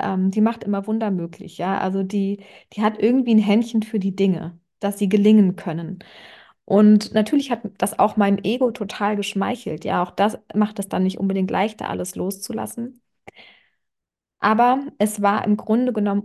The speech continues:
unausweichlich. Und jetzt musst du dir vorstellen, der Moment, wo ich gefühlt habe, dass eigentlich mein altes Leben vorbei ist und ich mein neues noch nicht kenne, fiel zusammen mit dem Moment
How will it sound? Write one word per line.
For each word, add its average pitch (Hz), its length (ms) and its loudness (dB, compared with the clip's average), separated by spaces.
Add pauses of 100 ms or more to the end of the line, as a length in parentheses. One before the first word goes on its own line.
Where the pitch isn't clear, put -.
unausweichlich. 196 960 -4
Und 190 60 -2
jetzt 190 160 -6
musst 240 280 -2
du 262 40 -6
dir 254 140 0
vorstellen, 190 680 -2
der 190 80 0
Moment, 190 460 0
wo 208 80 -4
ich 214 140 -6
gefühlt 247 500 -8
habe, 196 280 0
dass 202 240 -2
eigentlich 226 500 0
mein 208 300 -2
altes 285 480 -2
Leben 233 240 -2
vorbei 190 480 0
ist - 220 -6
und 190 140 -6
ich - 140 -8
mein 185 240 0
neues 226 360 0
noch 214 160 -2
nicht 214 220 -4
kenne, 185 300 -2
fiel 294 420 -4
zusammen 220 640 -2
mit 214 180 2
dem 240 120 -2
Moment 196 600 -2